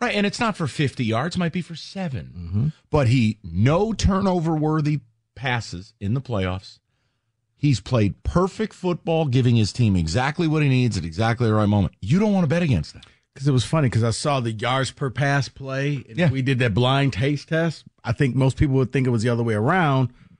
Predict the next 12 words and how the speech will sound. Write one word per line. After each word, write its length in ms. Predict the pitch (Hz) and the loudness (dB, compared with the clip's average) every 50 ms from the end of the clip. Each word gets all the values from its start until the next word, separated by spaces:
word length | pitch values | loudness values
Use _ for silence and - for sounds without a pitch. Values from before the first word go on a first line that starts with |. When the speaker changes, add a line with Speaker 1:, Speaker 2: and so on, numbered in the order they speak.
| _ | _
Speaker 1:
Well, 100 | - 123 | 2 4
here's 200 | 123 131 117 104 | 4 4 4 4
the 60 | 120 117 | 4 2
Speaker 2:
where 80 | 92 90 | 2 2
Speaker 1:
other 100 | 82 95 | 0 0
thing. 300 | 135 190 202 - - - _ _ | 0 0 0 -2 -2 -6 _ _
Speaker 2:
Purdy 520 | - 185 233 240 180 143 139 139 139 - _ _ _ _ _ _ _ _ _ _ _ _ | 0 2 2 2 2 2 2 2 0 -2 _ _ _ _ _ _ _ _ _ _ _ _
led 220 | - 135 139 131 117 | -6 -2 0 0 2
the 140 | 123 120 120 | 2 2 4
N 100 | 117 120 | 4 2
F 100 | 113 143 | 2 2
L. 260 | 202 220 - - | 2 0 -2 -4